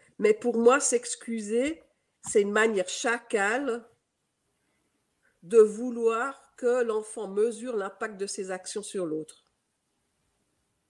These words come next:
C'est-à-dire qu'il a fait mal à un autre, je sais pas, il lui a tapé dessus, je sais pas qu'est-ce qu'il a fait.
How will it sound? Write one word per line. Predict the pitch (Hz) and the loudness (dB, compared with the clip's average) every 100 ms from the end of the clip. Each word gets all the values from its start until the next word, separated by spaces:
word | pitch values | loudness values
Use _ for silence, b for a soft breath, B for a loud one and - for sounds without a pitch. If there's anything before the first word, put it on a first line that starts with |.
| _ _ _ _ _ _ _ _ _ _ _ _ _ _ _ _ _ _ _ _ _ _ _ _ _ _ B B B B | _ _ _ _ _ _ _ _ _ _ _ _ _ _ _ _ _ _ _ _ _ _ _ _ _ _ B B B B
C'est-à-dire | - 254 254 240 214 233 220 | 2 4 8 6 6 -2 -4
qu'il | - 196 180 175 202 | -2 0 2 0 -2
a | 180 | -4
fait | - 180 | -4 -6
mal | 175 170 | -4 -4
à | 151 | -4
un | 160 | -2
autre, | 214 - | -4 -6
je | |
sais | - | -10
pas, | 202 | -8
il | |
lui | 165 | -8
a | - | -8
tapé | 175 - 185 | -10 -8 -12
dessus, | - 214 277 | -12 -10 -8
je | 196 | -6
sais | - | -8
pas | 151 - | -10 -14
qu'est-ce | - - | -16 -10
qu'il | 151 | -8
a | 143 | -8
fait. | - 185 320 | -6 -4 -4